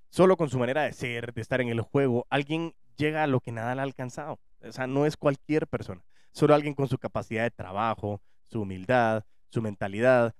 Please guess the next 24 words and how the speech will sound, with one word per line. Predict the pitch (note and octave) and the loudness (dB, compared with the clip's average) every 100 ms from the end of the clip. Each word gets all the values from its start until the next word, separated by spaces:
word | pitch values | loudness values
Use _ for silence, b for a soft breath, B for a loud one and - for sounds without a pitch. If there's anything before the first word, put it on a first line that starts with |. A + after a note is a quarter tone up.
| - - | -20 -12
su | - C#3+ | 0 4
deportividad, | C#3+ - C3+ - C#3+ C3 C3 E3 F#3 | 4 4 0 2 0 2 2 2 2
podría | C3+ A#2+ C3+ | 0 0 0
decir, | C3 - D3+ - - | -2 -2 -4 -4 0
como | C#3 B2+ A#2+ | 0 2 0
dijo, | E3 F#3 B2 D#3+ - - | -2 -2 -4 -4 -8 -8
se | C3 | -4
reconoce | A#2+ B2 A#2 A2+ C#3+ C3+ C#3 | -4 -4 -4 -2 -2 -2 -6
como | A#2 A2+ | -6 -6
un | C#3+ - - | -6 -10 -2
privilegiado, | F3+ G3 G3 F3+ D3+ - F3 C#3 - - - - | -2 0 -4 -4 -6 -8 -6 -8 -10 -20 -18 -2
porque | C#3+ - F3 | -2 0 -2
él | F#3 | 0
solo | A3 F#3+ | 0 0
desea | C#3 E3+ | 0 -4
que | - | -4
su | E3 - | -6 -6
tenis | - D3+ A#2 - - | -2 -4 -4 -10 -12
entretenga | C3+ C3+ C#3 - C3 A#2+ A#2 - | -12 -8 -10 -8 -8 -8 -12 -14
a | A#2+ | -12
la | A#2 | -10
gente. | - D3+ - - - - - - - - | -10 -12 -12 -20 -20 -20 -20 -20 -18 -6
Su | C#3 | -2
perspectiva, | C3 A#2 - - E3 D3+ A#2 | -2 -2 -6 -6 -4 -2 -2